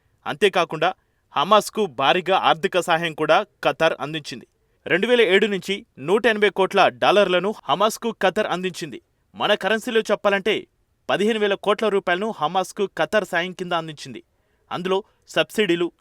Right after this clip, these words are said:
చమురు వంటివి కూడా ఉన్నాయి. అంతేకాకుండా హమాస్ లీడర్లకు దోహాలో పునరావాసం కూడా కల్పించింది. అల్ ఉదేద్ బేస్కు కొన్ని నిమిషాల వ్యవధిలో ప్రయాణించే వీలున్న హోటల్లో హమాస్ నాయకులకు ఖతర్ ఆశ్రయం కల్పించింది. అల్ ఉదేద్ బేస్ అనేది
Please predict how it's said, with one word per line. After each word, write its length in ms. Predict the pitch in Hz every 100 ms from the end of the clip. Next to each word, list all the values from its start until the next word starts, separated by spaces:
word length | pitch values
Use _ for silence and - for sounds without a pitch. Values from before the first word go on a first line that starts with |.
| -
చమురు 300 | 165 170 208 185
వంటివి 260 | 180 180 151
కూడా 140 | 156 160
ఉన్నాయి. 200 | 127 110 _ _ _ -
అంతేకాకుండా 640 | 131 196 190 175 170 156 185 _ _ -
హమాస్ 300 | 147 233 233 202
లీడర్లకు 440 | 196 180 185 240 190
దోహాలో 340 | 165 175 185 190 -
పునరావాసం 480 | 143 175 170 185 160
కూడా 140 | 170 165
కల్పించింది. 500 | 151 143 131 - 104 - _ _ _ _ -
అల్ 160 | 139 240
ఉదేద్ 420 | 214 214 208 202
బేస్కు 520 | 156 180 - 208 131 _ -
కొన్ని 200 | 190 190
నిమిషాల 380 | 185 214 240 214
వ్యవధిలో 400 | 190 185 190 190
ప్రయాణించే 600 | 170 170 185 180 165 180
వీలున్న 340 | 165 170 170
హోటల్లో 580 | 135 160 180 180 156 113 _ _ 135
హమాస్ 360 | 170 240 233
నాయకులకు 520 | 208 196 185 175 214 -
ఖతర్ 260 | 165 180 196
ఆశ్రయం 400 | 139 175 - 180
కల్పించింది. 580 | 151 131 123 - 101 - _ _ _ _ -
అల్ 160 | 143 233
ఉదేద్ 400 | 214 202 202 202
బేస్ 300 | 143 185 190
అనేది 380 | 170 170 190